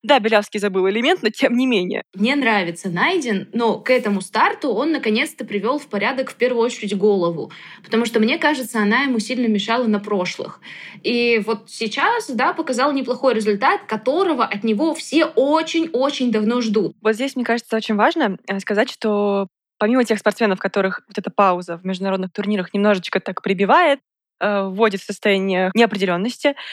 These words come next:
Speaker 1: есть ещё такие спортсмены, как Найден, которые понимают, что нужно это время использовать для того, чтобы совершенствоваться, чтобы выступать при российских судьях, чтобы обращать на себя внимание федерации и добывать себе места потом на этих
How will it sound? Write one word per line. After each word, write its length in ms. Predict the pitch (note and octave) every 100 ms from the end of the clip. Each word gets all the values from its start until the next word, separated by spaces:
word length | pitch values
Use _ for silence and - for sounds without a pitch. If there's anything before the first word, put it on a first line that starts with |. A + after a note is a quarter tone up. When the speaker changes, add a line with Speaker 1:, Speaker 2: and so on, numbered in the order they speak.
| -
Speaker 1:
есть 240 | F#3+ C#4 -
ещё 160 | C4+
такие 220 | A#3 A#3 A3+
спортсмены, 360 | G#3+ G#3+ G3+
как 160 | G3 G3
Найден, 340 | G3 B3+ C#4+
которые 280 | A3+ G#3 G#3+
понимают, 440 | G#3+ G#3 G3+ F3+
что 180 | - -
нужно 220 | G#3 A3+
это 140 | G#3+ F#3+
время 260 | A3+ E4
использовать 460 | A#3+ - A#3+ A3 G3
для 100 | F#3+
того, 180 | F3+ A3+
чтобы 240 | - F#3+
совершенствоваться, 880 | F#3 G#3 G3+ - F3+ - - F3+ _ _ _ _
чтобы 200 | - - F#3+
выступать 460 | G#3+ A#3+ A#3 G3 -
при 120 | G#3
российских 480 | G3 - F#3+ F3+ -
судьях, 360 | D#4 D4+ A#3+
чтобы 400 | - G3 F#3+ G3
обращать 360 | F#3 G3 A3+ -
на 60 |
себя 180 | F#3+ F#3+
внимание 360 | F#3 G3+ F#3+ F3+
федерации 680 | F#3+ F3+ A3+ D#4 - A#3 G#3+
и 240 | - A#3
добывать 400 | A3+ F3+ G3 A#3
себе 220 | - F#3
места 320 | F3+ F3+ A3 B3+
потом 480 | - - C4 D4+
на 80 | G3
этих 320 | G3+ - -